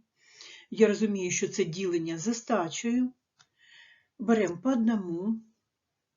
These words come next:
З'ясовую, скільки десятків розділили. Один треба помножити на чотири.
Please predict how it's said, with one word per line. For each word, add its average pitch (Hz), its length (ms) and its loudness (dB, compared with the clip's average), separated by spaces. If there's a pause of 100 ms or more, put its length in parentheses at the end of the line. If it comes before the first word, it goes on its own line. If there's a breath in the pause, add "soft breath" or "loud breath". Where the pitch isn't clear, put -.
(1000)
З'ясовую, 220 840 4
скільки 214 440 0
десятків 185 640 -2
розділили. 220 920 2 (500)
Один 175 460 0
треба 247 260 2
помножити 185 680 -4
на 175 200 -6
чотири. 190 580 -8